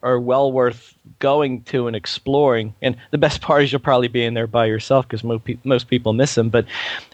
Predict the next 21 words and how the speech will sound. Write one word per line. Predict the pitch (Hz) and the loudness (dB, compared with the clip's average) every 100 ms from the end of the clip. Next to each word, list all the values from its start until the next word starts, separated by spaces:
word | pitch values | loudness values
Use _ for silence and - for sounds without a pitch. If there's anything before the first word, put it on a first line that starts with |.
| - | -2
pretty | 262 | 2
much | 311 220 214 | 2 2 0
each | 220 - | 0 0
and | |
every | 190 175 | 2 2
pavilion | - 160 147 156 143 | 2 0 2 2 2
has | 143 147 135 | 2 2 2
something | - 139 131 117 | 0 -2 -2 0
like | 123 131 | 2 2
that. | - 98 | 0 -4
So | - | -4
it's, | 104 - - - _ | -8 -10 -18 -20 _
it, | - 87 127 - | -16 -8 -6 -2
like | - 131 | 0 0
I | 127 | 0
said, | |
it's | 117 | 0
definitely | - 156 - | 2 0 2
worth | 120 123 | 0 0
exploring | 107 - - 123 131 131 120 117 | -4 -12 -6 0 2 2 2 0
and | 113 | -2